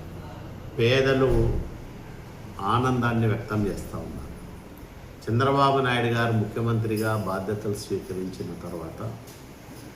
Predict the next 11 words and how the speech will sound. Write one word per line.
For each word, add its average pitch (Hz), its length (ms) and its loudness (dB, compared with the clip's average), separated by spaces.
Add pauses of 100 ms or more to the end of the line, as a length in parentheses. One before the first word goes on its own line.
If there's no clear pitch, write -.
(680)
చాలా 139 300 8
ఉదారంగా 143 960 8 (600)
ముఖ్యమంత్రి 131 580 0
సహాయ 117 460 2
నిధి 113 240 4
నుంచి 104 640 2 (600)
ఆర్థిక 120 440 4
సహాయం 104 760 0 (500)
అందజేయడం 104 600 2
జరుగుతూ 90 380 -4
ఉంది. 76 340 -6